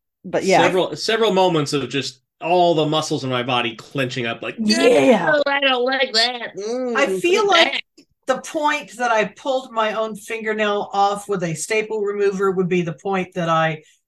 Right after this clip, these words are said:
Speaker 3: got rid of that mirror.
Speaker 2: And that's, that's the, and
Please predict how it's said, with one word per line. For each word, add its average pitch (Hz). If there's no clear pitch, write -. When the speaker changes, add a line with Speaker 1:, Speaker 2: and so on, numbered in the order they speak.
Speaker 3:
got 170
rid 156
of 147
that 143
mirror. 143
Speaker 2:
And 247
that's, 349
that's 349
the, 240
and 180